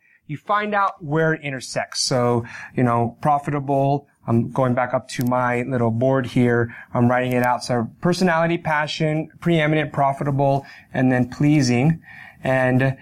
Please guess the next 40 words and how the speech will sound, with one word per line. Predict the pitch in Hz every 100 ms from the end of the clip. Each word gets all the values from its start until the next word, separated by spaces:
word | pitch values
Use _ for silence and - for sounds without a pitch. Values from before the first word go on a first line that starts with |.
| - -
you're | 156
gonna | 202 165
write | 156 170 170
things | 170 151 120
out. | 139 117 -
So | - 147 131 127 127 - _
for | -
your | 151
personality, | 175 175 180 165 160
we | 143
talked | 160 151 170
about, | 156 151 147
you're | 135
gonna | 147 131
write | 135 135 147
about | 131 135 131 -
all | 143 139
the | 135 135 131 - - _ _ - -
things | - 170 156 120
that, | 139 135 -
you | 143
know, | 110
matches | 120 131 143 123
your | 127
personality. | - 120 127 117 104 101 107
Then | 120
for | 110 127
passion, | - 151 135 135
things | 143
that | 117
you | 117
love | 143 156
to | 143
do, | 139 143
preeminent, | - 151 147 -
things | 143 117
that | 98
you're | 117
good | - 175
at, | 165 170